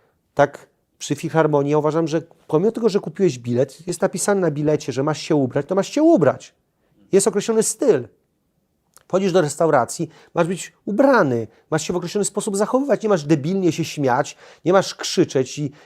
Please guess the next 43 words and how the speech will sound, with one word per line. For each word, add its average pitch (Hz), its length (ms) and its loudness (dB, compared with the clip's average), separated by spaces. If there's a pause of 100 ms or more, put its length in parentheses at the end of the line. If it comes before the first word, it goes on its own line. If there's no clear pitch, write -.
(140)
i 147 40 -4
zachować 165 400 2
się 180 120 -2
irracjonalnie. 151 960 0 (1160)
Nie 180 120 4
wprowadzać 190 520 4
tam 160 200 0
dzieci, 135 400 4
kiedy 147 260 2
one 151 180 2
są, 147 260 0 (220)
nie 143 80 -2
wiedzą, 165 220 2
jak, 151 180 0
jak 156 120 -2
twoje 185 220 2
dzieci, 165 160 -4
dopóki 165 220 -4
nie 180 100 2
umieją 185 200 4
się 156 120 -6
zachowywać 151 520 2 (260)
w - 60 -20
przestrzeni 175 440 0
publicznej, 156 320 -6
to, 202 60 -10 (100)
to 262 80 2
je 311 140 4
nie 349 100 6
wyprowadzać 370 480 2
z 135 80 -4
domu, 117 280 4
no. 117 200 -2 (600)
Tak 185 100 4
jak 208 140 4
samo 254 200 2
jak 254 120 0
psa, - 320 0
który 214 200 -2
dopóki 196 260 4
nie 208 100 6
wychowasz, 165 440 4
to 220 160 2